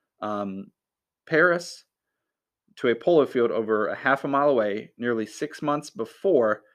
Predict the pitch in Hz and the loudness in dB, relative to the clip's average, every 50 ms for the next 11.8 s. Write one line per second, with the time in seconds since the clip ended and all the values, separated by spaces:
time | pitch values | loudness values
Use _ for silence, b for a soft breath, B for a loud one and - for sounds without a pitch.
0 | b b b 101 104 107 107 120 135 131 - - - 110 107 107 101 107 104 104 | b b b -4 -2 0 2 2 2 2 0 -2 -2 -2 0 0 0 -2 -4 -4
1 | - - - _ - - 127 123 123 113 107 101 101 107 - _ _ _ - - | -8 -16 -20 _ -10 -4 0 2 2 2 2 2 -2 -4 -6 _ _ _ -12 -12
2 | 113 - - - - 110 104 104 - - - - 101 104 104 101 101 98 - 104 | -12 -12 -12 -10 -6 -6 -6 -6 -10 -18 -16 -12 -10 -8 -6 -6 -8 -8 -6 -4
3 | 110 113 113 113 - - 101 92 - - - _ _ _ b b b b b b | -2 -2 -2 -2 -2 -2 -2 -2 -4 -8 -14 _ _ _ b b b b b b
4 | b b - 98 - - - - 160 190 196 139 127 120 113 110 104 101 104 107 | b b -10 -10 -8 -6 -4 -4 -4 -2 -2 -2 -2 -2 -4 -4 -4 -4 -4 -6
5 | 110 - - 101 98 98 104 - - 92 - _ _ - 113 120 135 151 - - | -6 -8 -10 -12 -10 -10 -12 -14 -16 -20 -20 _ _ -2 0 0 0 -2 -6 -10
6 | - - _ 107 117 127 131 110 95 92 95 104 104 _ _ _ _ _ _ - | -18 -20 _ -6 -2 -2 -2 -2 -4 -6 -10 -12 -14 _ _ _ _ _ _ -10
7 | - 101 107 - - - - 107 107 107 107 107 107 101 107 104 _ _ - - | -10 -10 -10 -10 -8 -2 0 0 2 2 2 0 0 -2 -4 -10 _ _ -20 -16
8 | - 104 107 104 85 - - - - - _ _ _ _ _ _ _ _ _ _ | -8 -4 -4 -4 -4 -6 -10 -20 -20 -20 _ _ _ _ _ _ _ _ _ _
9 | _ _ _ _ _ _ _ - - 127 98 101 98 117 127 123 127 117 104 104 | _ _ _ _ _ _ _ -4 -2 0 0 0 2 2 2 2 2 2 2 0
10 | - - - 120 120 113 110 98 107 110 107 104 101 - 90 95 95 92 92 85 | -2 -4 -2 0 0 0 -2 -2 -4 -6 -6 -6 -6 -6 -6 -6 -6 -6 -8 -10
11 | 104 - - 139 127 - 123 - - 117 113 107 110 107 104 98 | -4 0 2 2 2 2 -2 -6 -4 -2 0 0 0 0 0 -2